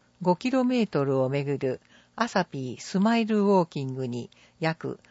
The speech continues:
三百三十人が参加しました。また、総合体育館で行われた健康祭りでは、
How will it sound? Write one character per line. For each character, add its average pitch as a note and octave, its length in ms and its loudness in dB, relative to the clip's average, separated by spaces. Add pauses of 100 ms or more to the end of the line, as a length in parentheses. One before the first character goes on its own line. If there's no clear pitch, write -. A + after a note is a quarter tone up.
(120)
三 B3 320 -2
百 D#3 240 -2
三 A#3 300 0
十 A#3+ 220 0
人 C#3+ 220 -2
が C3 140 -2
参 D3 240 -2
加 C#3 140 -4
し C3+ 180 -6
ま C3 140 -2
し - 180 -14
た。 - 180 -8 (760)
ま D3+ 160 -4
た、 D3 260 -4 (280)
総 B3+ 340 -2
合 B3 240 2
体 A3+ 220 0
育 G#3+ 180 -6
館 D3 280 -2
で C3 200 -2
行 C3+ 200 -2
わ D#3+ 280 0
れ D3 140 -4
た C#3+ 320 -4
健 F3+ 180 0
康 E3+ 320 0
祭 D#3 360 -2
り A#2 40 -8
で C3 140 -2
は、 A#2+ 180 -2